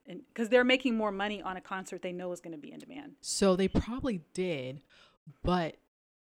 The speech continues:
Speaker 2: um, closer to the, the concert, they released more tickets randomly. So that
Speaker 1: Mm-hmm.
Speaker 2: was clear indicator that they hold tickets back.
Speaker 1: Right.
Speaker 2: These aren't tickets that people,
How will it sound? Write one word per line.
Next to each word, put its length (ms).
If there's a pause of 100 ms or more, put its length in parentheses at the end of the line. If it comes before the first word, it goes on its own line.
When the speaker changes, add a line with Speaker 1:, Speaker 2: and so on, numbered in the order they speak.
(960)
Speaker 2:
um, 600 (720)
closer 360
to 160
the, 220 (100)
the 60
concert, 580 (380)
they 120
released 560
more 160
tickets 320
randomly. 640 (100)
So 200
that 120
Speaker 1:
Mm-hmm. 80
Speaker 2:
was 140
clear 280
indicator 440
that 120
they 140
hold 480
tickets 420
back. 440
Speaker 1:
Right. 320
Speaker 2:
These 160
aren't 180
tickets 240
that 140
people, 480